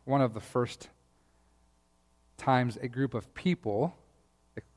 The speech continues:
exclaimed the fact or pronounced the fact that God is one. Remember, the, the, the world up, up until this time was polytheistic, multi, lots of different gods and goddesses. The nation of Israel is different because they believe in, in one God,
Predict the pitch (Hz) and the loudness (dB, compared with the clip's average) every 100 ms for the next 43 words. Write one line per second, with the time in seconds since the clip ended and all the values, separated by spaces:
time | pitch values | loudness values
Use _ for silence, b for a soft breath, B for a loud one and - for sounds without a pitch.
0 | _ - - - 139 143 135 127 - 104 | _ -14 -8 2 4 6 2 0 4 4
1 | 127 - - 120 - 123 123 139 - 123 | 4 2 -4 -4 -2 2 4 4 -2 0
2 | - 107 - 107 120 110 113 107 104 98 | 2 2 2 0 2 2 2 -2 -4 -4
3 | 98 87 87 _ _ _ _ _ _ _ | -4 -6 -12 _ _ _ _ _ _ _
4 | 143 139 120 123 123 - - - 107 117 | 4 4 4 2 0 -10 -12 -8 -6 4
5 | 139 139 120 110 - 139 135 127 123 - | 8 8 6 0 2 0 2 2 2 2
6 | 117 113 107 - - _ _ _ - 131 | 2 2 -4 -8 -20 _ _ _ 4 4
7 | 117 120 113 - - - _ - 123 131 | 4 2 0 -2 -12 -12 _ 2 4 6
8 | 127 110 b b b 135 135 135 123 123 | 6 4 b b b 10 10 8 0 0
9 | 120 113 110 113 104 95 85 - 85 - | 4 6 6 2 0 0 -2 -8 -12 -12
10 | - _ _ _ _ _ _ - 131 151 | -20 _ _ _ _ _ _ 2 6 6
11 | - 127 151 143 113 - 180 - 110 131 | 6 4 6 4 6 8 8 6 -2 0
12 | 127 123 117 123 120 117 104 - _ _ | 2 2 4 4 4 2 -2 -10 _ _
13 | _ _ _ _ 98 104 123 95 69 | _ _ _ _ 2 4 6 4 -4